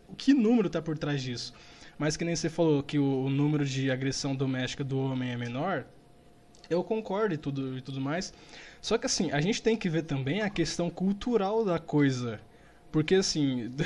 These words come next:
<laughs> cê, cê, cê realmente acha que um homem, assim, o cara vai na delegacia lá todo machucado e fala, "Ah, minha mulher me agrediu, me ajuda."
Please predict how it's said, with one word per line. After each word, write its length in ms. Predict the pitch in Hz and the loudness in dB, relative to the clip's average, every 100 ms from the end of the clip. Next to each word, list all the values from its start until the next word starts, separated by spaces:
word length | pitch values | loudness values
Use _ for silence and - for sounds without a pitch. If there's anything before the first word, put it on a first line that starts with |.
| 165 156 - - | 0 -2 -8 -20
<laughs> 520 | - - - - - | -20 -20 -20 -20 -4
cê, 260 | - 185 151 | 0 0 0
cê, 340 | - 170 185 | 2 2 2
cê 140 | - 185 | 2 2
realmente 380 | 254 330 - | 2 2 0
acha 220 | 190 175 - | -2 -2 -4
que 140 | 175 | -2
um 400 | 160 165 165 151 | 0 0 2 2
homem, 200 | 160 196 | 2 -2
assim, 320 | 190 - 127 117 - - - - - - - - | -4 -4 -4 -6 -18 -20 -20 -20 -20 -20 -20 -18
o 80 | 147 | -4
cara 220 | 147 143 | 0 2
vai 120 | 147 | 2
na 80 | 151 | 0
delegacia 680 | 151 151 151 151 - 139 147 | 2 2 4 2 0 2 2
lá 100 | 147 | 0
todo 200 | 143 143 | 0 0
machucado 400 | 139 135 143 143 | 0 0 -4 -2
e 40 | |
fala, 200 | 151 170 | 4 6
"Ah, 40 | |
minha 160 | 151 156 | 6 2
mulher 280 | 170 160 160 | 2 2 2
me 80 | 175 | 2
agrediu, 460 | 180 214 175 180 | 0 0 2 4
me 100 | 151 | 4
ajuda." 560 | 143 175 175 190 143 | 4 2 2 0 0